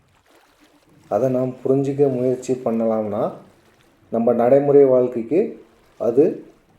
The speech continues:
ஒத்து வர மாட்டேங்குது. இருந்தாலும் அந்த பெரியவர் அதுக்கு என்னதான் விளக்கம் கொடுக்குறாருன்னு பார்ப்போம். ஒரு ரயில்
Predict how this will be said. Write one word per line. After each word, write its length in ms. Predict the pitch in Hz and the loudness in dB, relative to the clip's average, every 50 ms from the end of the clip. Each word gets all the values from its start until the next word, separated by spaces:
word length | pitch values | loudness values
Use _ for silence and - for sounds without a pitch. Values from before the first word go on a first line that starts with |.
| _ _ _ _ _ _ _ _ _ _ _ _ _ _ | _ _ _ _ _ _ _ _ _ _ _ _ _ _
ஒத்து 260 | - 131 131 131 151 143 | -2 -2 0 2 4 4
வர 440 | 139 139 131 131 123 113 - - - - _ _ _ - - _ - | 6 6 6 4 2 2 -2 -6 -14 -20 _ _ _ -20 -20 _ -6
மாட்டேங்குது. 760 | 113 110 110 110 113 110 101 104 101 95 101 101 95 101 98 - _ _ _ _ _ _ _ _ _ _ _ _ _ _ _ - - _ - | -4 -4 -2 -2 -2 -2 -2 -4 -6 -4 -4 -4 -4 -8 -14 -20 _ _ _ _ _ _ _ _ _ _ _ _ _ _ _ -20 -14 _ 0
இருந்தாலும் 560 | 143 139 147 147 147 147 143 143 151 156 156 | 0 2 2 4 6 8 8 8 6 4 2
அந்த 160 | 147 139 139 | 2 0 -2
பெரியவர் 540 | 135 135 131 131 131 135 143 139 139 139 139 | -2 0 0 2 4 4 4 4 4 4 4
அதுக்கு 280 | 135 127 127 127 127 | 2 2 0 -2 -4
என்னதான் 480 | 120 113 113 120 127 120 127 135 143 139 | -2 -2 0 0 2 4 4 4 4 2
விளக்கம் 380 | 127 123 127 120 123 127 123 - | 2 2 0 0 -2 -6 -4 -2
கொடுக்குறாருன்னு 720 | 113 113 113 110 110 113 110 110 107 107 107 117 156 190 - - - _ _ _ _ _ _ _ _ _ - | 0 2 2 2 4 4 4 4 2 2 0 -4 -6 -8 -10 -12 -20 _ _ _ _ _ _ _ _ _ 4
பார்ப்போம். 460 | 113 110 107 - - - 104 92 90 - - _ _ _ _ _ _ _ _ _ _ _ _ _ _ _ _ _ _ _ _ _ _ _ _ _ _ - - - _ _ _ _ _ - | 4 4 4 4 0 -4 -6 -6 -8 -12 -20 _ _ _ _ _ _ _ _ _ _ _ _ _ _ _ _ _ _ _ _ _ _ _ _ _ _ -20 -20 -20 _ _ _ _ _ -2
ஒரு 360 | 117 131 143 139 139 135 120 | 2 4 4 4 4 4 4
ரயில் 480 | 120 120 127 139 156 170 175 156 - | 4 4 4 4 2 0 -4 -6 -12